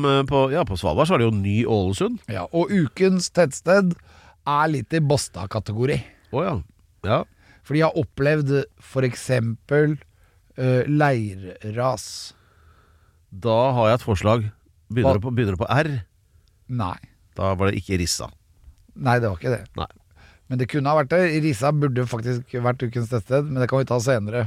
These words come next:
Speaker 2: for jeg har et par historier om akkurat det stedet.
Speaker 1: Er det G? Begynner det på G?
Speaker 2: Det begynner på L.
Speaker 1: Ok, så da var det ikke Gjerdrum. Nei, ok,
Speaker 2: Og det
Speaker 1: da,
Speaker 2: har
Speaker 1: da kan du
Speaker 2: vært
Speaker 1: få fortsette.
Speaker 2: Det har vært harde ras der, og navnet på stedet kommer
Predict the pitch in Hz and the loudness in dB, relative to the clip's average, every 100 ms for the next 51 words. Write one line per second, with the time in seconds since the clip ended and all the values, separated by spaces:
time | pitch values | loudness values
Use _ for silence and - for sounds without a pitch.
0 | 110 131 120 120 123 120 110 104 104 120 | -2 2 2 2 0 0 -2 -6 -4 -2
1 | 117 107 113 117 113 117 156 - - 110 | -2 -2 -4 -2 -2 0 0 -2 -4 0
2 | 131 107 127 151 135 131 110 113 110 139 | 0 2 2 2 -2 -2 -2 -2 0 0
3 | 110 _ _ 123 123 127 131 127 117 107 | -2 _ _ -8 -4 0 0 2 0 -2
4 | 117 120 120 - 117 - _ _ _ _ | -2 0 -2 -4 -8 -8 _ _ _ _
5 | _ - 143 120 120 120 - - 110 104 | _ -4 -2 0 -4 -8 -18 -14 -12 -10
6 | 104 104 110 104 101 - 101 82 80 92 | -8 -4 -2 -2 -4 -6 -8 -6 -8 -8
7 | 107 156 151 - 143 143 - 147 147 135 | -4 0 2 2 2 2 0 0 0 0
8 | 107 87 92 76 - - 127 131 147 - | -2 -2 -4 -6 -8 -6 -2 0 -2 -4
9 | _ _ _ _ - 147 156 123 104 107 | _ _ _ _ -4 2 2 2 -2 -4
10 | 131 139 143 143 120 101 - 147 160 185 | -4 -2 -4 -8 -10 -8 -6 0 0 0
11 | - 131 135 131 120 101 107 120 127 147 | -6 -2 0 2 2 2 -2 -4 -4 -6
12 | - - 120 101 120 151 170 _ - 131 | -8 -4 -2 0 2 0 0 _ -4 -2